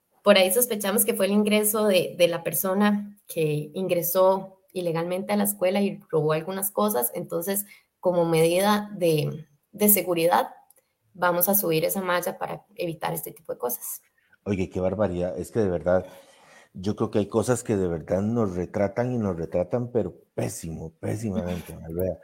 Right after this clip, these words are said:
Speaker 2: Eh, hace unos días yo conversaba que hay sociedades, y ni siquiera voy a decir cuál, que tiene usted que estar en una situación muy jodida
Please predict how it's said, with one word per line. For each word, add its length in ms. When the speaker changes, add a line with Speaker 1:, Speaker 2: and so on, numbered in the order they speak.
Speaker 2:
Eh, 120
hace 240
unos 140
días 220
yo 120
conversaba 560
que 260
hay 220
sociedades, 840
y 80
ni 200
siquiera 300
voy 140
a 40
decir 280
cuál, 280
que 100
tiene 300
usted 240
que 60
estar 300
en 160
una 160
situación 440
muy 160
jodida 520